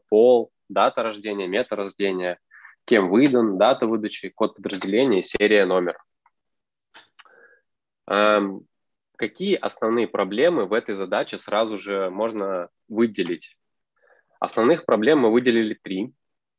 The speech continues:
А, первое — это распознавание символов, то есть применение какого-либо O C R алг-, алг-, алгоритма, Object, э, Character Recognition. Э, ориентация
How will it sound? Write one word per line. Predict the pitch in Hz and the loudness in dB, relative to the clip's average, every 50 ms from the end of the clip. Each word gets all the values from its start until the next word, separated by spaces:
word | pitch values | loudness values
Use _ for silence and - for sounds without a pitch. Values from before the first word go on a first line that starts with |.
| _ _ _ _ _ - - | _ _ _ _ _ -18 -6
А, | - 104 98 92 95 95 | -2 2 2 4 4 2
первое — | - - - 127 127 113 104 101 98 92 92 90 - - | 2 2 4 4 4 4 4 2 2 2 0 -2 -6 -6
это | - 110 104 - - 101 98 | -6 -6 -6 -4 -2 -2 -2
распознавание | 101 - - - 110 110 113 107 113 120 113 104 98 95 90 | -2 -4 -6 -6 -4 0 2 2 2 2 2 0 0 -2 -4
символов, | - - - 123 135 139 143 139 131 135 _ _ | -6 -6 -6 -4 -2 -2 -2 -2 -2 -4 _ _
то | - 107 104 | -4 -4 -2
есть | 98 95 87 - _ - - 95 - - _ | -2 -4 -6 -10 _ -20 -20 -20 -20 -16 _
применение | - 107 110 107 107 110 110 110 104 101 98 98 95 92 92 | -4 -2 0 2 2 4 4 4 6 6 4 4 4 2 0
какого-либо | - - - - - 113 107 104 101 98 104 104 98 98 95 92 90 92 - | -4 -8 -8 -2 0 2 4 4 2 2 0 -2 -2 -2 0 0 -2 -2 -2
O | - - | -2 -2
C | - - - - | -2 -4 -8 -4
R | 98 101 104 92 - - | -2 0 0 0 -2 -6
алг-, | 101 95 87 - _ | -8 -10 -10 -12 _
алг-, | - 101 92 92 92 101 95 - - | -6 -6 -6 -4 -4 -6 -6 -2 -2
алгоритма, | 101 98 92 95 92 117 - - - 147 147 147 - _ - - _ _ _ _ _ _ _ - - | -2 -2 0 0 -2 -2 -2 -2 -2 -2 -2 -4 -8 _ -20 -20 _ _ _ _ _ _ _ -4 0
Object, | 107 104 101 104 101 101 98 - - _ _ - - - - _ - | 0 0 0 0 -2 -2 -2 -2 -2 _ _ -20 -20 -20 -20 _ -4
э, | 104 98 92 92 90 | 0 0 2 2 0
Character | - - - 104 101 95 - - 98 | 0 0 0 0 0 0 0 -2 -4
Recognition. | 92 90 - 101 95 101 101 98 92 - 95 90 90 87 _ _ _ _ _ _ _ _ _ _ _ _ _ _ _ _ _ _ _ _ _ _ _ _ _ _ _ _ _ _ _ | -4 -4 -6 -6 -4 -2 -2 -2 -2 -4 -6 -8 -8 -10 _ _ _ _ _ _ _ _ _ _ _ _ _ _ _ _ _ _ _ _ _ _ _ _ _ _ _ _ _ _ _
Э, | - 107 104 104 104 104 104 104 101 101 101 98 - | 0 2 4 4 4 4 4 4 4 4 2 2 2
ориентация | 104 110 123 131 131 - 139 127 120 - - 101 92 87 | 2 2 2 2 2 2 2 2 2 0 -2 -4 -4 -2